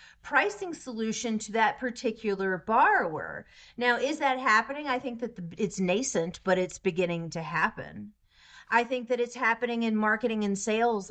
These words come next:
a lot. But I'm gonna give you a story 'cause I wanna make sure that everybody hears this because, you know, don't, don't buy the hype. You know, I went through and I was like,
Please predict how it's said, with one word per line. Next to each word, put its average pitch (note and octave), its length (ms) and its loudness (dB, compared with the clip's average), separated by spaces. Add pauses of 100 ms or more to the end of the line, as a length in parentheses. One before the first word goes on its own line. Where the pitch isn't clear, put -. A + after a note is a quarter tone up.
a G3 100 2
lot. F#3+ 480 2
But A#3+ 120 2
I'm B3 60 4
gonna C4+ 140 0
give C4+ 160 -2
you C4+ 100 0
a - 20 -2
story C#4 360 2
'cause G3+ 180 0
I G#3+ 80 6
wanna A3+ 260 4
make A#3 240 2
sure B3 180 4
that A3+ 80 8
everybody A3+ 360 4
hears A#3+ 220 0
this C4+ 300 2
because, G#3 400 2 (340)
you A#3 120 0
know, G#3+ 100 2
don't, B3+ 420 2 (440)
don't D4 220 0
buy D#4+ 220 6
the D#4 60 -4
hype. E4 340 0 (760)
You A3 100 0
know, A#3 220 6
I D4 120 6
went E4 260 0
through C#4 300 -4
and C4 100 4
I B3+ 120 4
was B3 120 2
like, B3 240 4